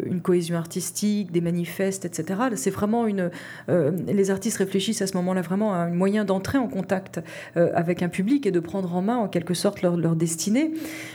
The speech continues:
Euh, donc les horaires, euh, sont larges, hein. L'exposition est ouverte presque comme, euh, au Grand Palais de huit heures du matin jusqu'à dix heures le soir. Et les prix de, de vente des œuvres sont, sont assez modestes. Et, euh, l'un des, les plus célèbres tableaux d'exposition, Impression Soleil Levant,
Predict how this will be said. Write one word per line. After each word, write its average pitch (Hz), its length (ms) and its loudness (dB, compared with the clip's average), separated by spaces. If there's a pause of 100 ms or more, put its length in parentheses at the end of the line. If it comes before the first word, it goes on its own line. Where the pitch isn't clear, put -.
(120)
Euh, 190 180 6
donc 196 220 2
les 233 180 4
horaires, 226 540 2
euh, 175 180 4
sont 175 200 0
larges, 226 380 4
hein. 196 60 2
L'exposition 180 580 0
est 175 200 -2
ouverte 180 320 2 (300)
presque 185 300 -4
comme, 180 240 -2
euh, 170 80 -2 (160)
au 180 100 0
Grand 180 200 4
Palais 190 300 4
de 180 100 4
huit 175 280 0
heures 185 100 6
du 180 100 0
matin 180 300 2
jusqu'à 170 320 0
dix 170 240 2
heures 165 80 6
le 175 80 2
soir. 294 400 4 (460)
Et 226 120 6
les 254 140 0
prix 269 240 0
de, 214 180 4
de 196 100 4
vente 214 280 2
des 190 200 2
œuvres 196 280 2
sont, 180 280 0
sont 175 260 0
assez 185 260 2
modestes. 175 560 2 (260)
Et, - 300 4
euh, 170 440 0
l'un 175 240 2
des, 175 340 0
les - 140 -2
plus - 200 -6 (400)
célèbres 180 440 2
tableaux 180 260 0
d'exposition, 165 580 -2
Impression 190 380 -2
Soleil 170 260 2
Levant, 170 340 2